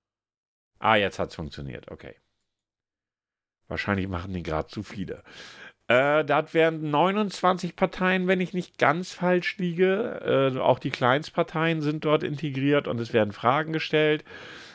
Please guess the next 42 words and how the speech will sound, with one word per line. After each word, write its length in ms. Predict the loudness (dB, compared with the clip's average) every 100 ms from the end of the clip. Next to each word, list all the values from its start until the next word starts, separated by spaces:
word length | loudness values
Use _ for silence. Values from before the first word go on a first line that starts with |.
| -20 _
äh, 400 | 2 4 4 2
zu 160 | -2
poli-, 300 | -8 0 0
politischen 560 | 2 0 0 2 0 0
Themen. 320 | 0 0 2
Es 140 | -2 -2
sind 180 | -4
dieses 200 | 0 0
Jahr 200 | 2 4
achtunddreißig 680 | 2 0 -4 0 2 2 -2
Fragen 520 | 0 0 2 -2 -8 -10 _ _ _ _ _ _ _ -6
mit 180 | -6
verschiedenen 640 | -4 -4 -4 -2 -2 0 -2
Themengebieten. 1000 | -2 -2 -2 -4 -4 -6 -8 -10 -10 -14 -20 -20 -2
Man 220 | 2 2
kann 320 | 2 2 2
Thesen 420 | -2 0 0 2 2
auch 160 | 2
überspringen. 840 | 4 0 0 0 0 2 2 0 -6 _ -20 -20 -20
Es 80 | 0
werden 240 | 2 4
einem 280 | 2 0 -2
Thesen 400 | 0 2 2 0
vorgestellt 720 | 0 0 0 -2 2 2 0
und 140 | -2 -2
denen 160 | -2
kann 120 | 0 -2
ich 100 | -2
zustimmen 500 | -4 -2 -2 -2 0
oder 180 | 2
sagen, 280 | 4 2 2
ich 200 | -2 -6
stehe 240 | -4 0 2
neutral 460 | 0 0 2 2
dazu 420 | 2 -2 -2 -4
oder 320 | -2 0 2 2
ich 80 |
sage, 280 | 2 0 0
ich 60 | -4
stimme 220 | -6 -4
nicht 220 | -4 -6
zu. 260 | -6 -4